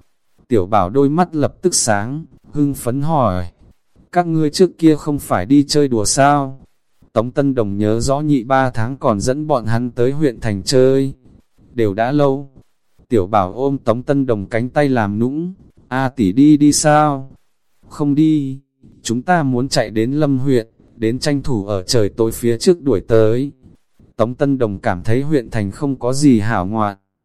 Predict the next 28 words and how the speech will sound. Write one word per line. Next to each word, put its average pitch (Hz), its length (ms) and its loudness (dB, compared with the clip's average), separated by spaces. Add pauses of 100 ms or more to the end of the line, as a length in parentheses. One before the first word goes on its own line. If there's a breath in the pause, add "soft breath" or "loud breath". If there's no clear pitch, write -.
(760)
cũng 131 180 -8
không 139 260 -6
có 123 180 -2
gì 131 300 4
hiếm 117 240 0
lạ, 139 320 -2 (360)
chờ 104 260 2
chúng 117 180 -4
ta 170 260 2
buổi 123 240 0
trưa 147 240 4
tới 127 260 0
rồi 135 280 0
cách 180 220 -6 (100)
vách 175 200 -4
huyện 131 240 -2
thành, 101 360 -2 (320)
đến 113 240 -4
lúc 180 220 0
đó 110 280 0
chúng 120 180 -4
ta 143 220 2
có 123 180 -4
thể 120 240 2
đi 147 240 2
dạo 120 240 -2
một 107 220 -4
dạo, 101 400 -2